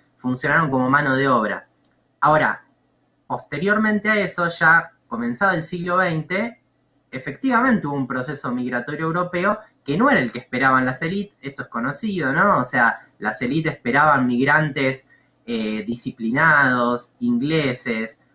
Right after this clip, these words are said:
holandeses, ve-, venidos de la disciplina de la revolución industrial, y vienen, no, campesinos, vienen, vienen trabajadores,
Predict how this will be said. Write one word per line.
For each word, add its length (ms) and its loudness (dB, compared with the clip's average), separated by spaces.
holandeses, 1000 0
ve-, 500 -10
venidos 520 4
de 100 4
la 120 4
disciplina 800 2
de 100 4
la 100 4
revolución 480 2
industrial, 560 0
y 160 -2
vienen, 460 4
no, 300 4
campesinos, 1000 0
vienen, 560 -2
vienen 360 -4
trabajadores, 920 2